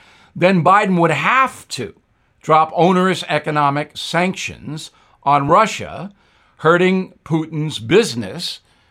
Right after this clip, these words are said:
which is Putin. Vlad has plenty of time to torture Biden, so I expect an ongoing annoyance from Mister Walnuts.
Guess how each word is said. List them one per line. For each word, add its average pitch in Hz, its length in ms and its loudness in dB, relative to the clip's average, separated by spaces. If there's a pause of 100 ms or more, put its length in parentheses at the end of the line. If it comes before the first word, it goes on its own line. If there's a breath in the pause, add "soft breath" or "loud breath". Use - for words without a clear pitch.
(140)
which 147 260 -2
is 185 300 0
Putin. 208 520 -2 (840 soft breath)
Vlad 160 300 4
has 156 160 0
plenty 165 420 0
of 240 100 2
time 175 500 2
to 151 120 -6
torture 165 560 -2
Biden, 165 540 0 (600)
so 135 200 -4
I 143 160 4
expect 170 440 0
an 143 120 -4
ongoing 170 640 2
annoyance 175 960 2 (500)
from 147 560 2 (100)
Mister 143 600 -4 (180)
Walnuts. 139 880 0